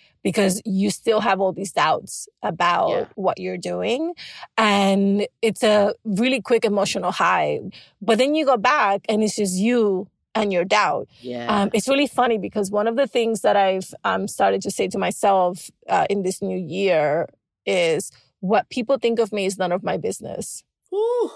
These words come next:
Speaker 2: yes.
Speaker 1: I've said that s-, to myself so many times when I feel that doubt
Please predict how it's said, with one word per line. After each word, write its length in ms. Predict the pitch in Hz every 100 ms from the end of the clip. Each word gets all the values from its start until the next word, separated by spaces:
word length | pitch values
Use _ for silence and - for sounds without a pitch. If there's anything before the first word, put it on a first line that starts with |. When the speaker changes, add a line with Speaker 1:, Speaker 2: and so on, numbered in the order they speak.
| - _ _
Speaker 2:
yes. 320 | 165 196 160
Speaker 1:
I've 160 | - 220
said 420 | - - 240 226 233
that 320 | 208 196 - -
s-, 100 | -
to 140 | -
myself 480 | 226 208 - 208 196
so 240 | - - 233
many 200 | 247 254
times 380 | 240 202 220
when 160 | 220 196
I 120 | 196
feel 640 | 202 - 220 214 214 202 - _ _ _
that 400 | 185 208 202 190 -
doubt 400 | 185 196 226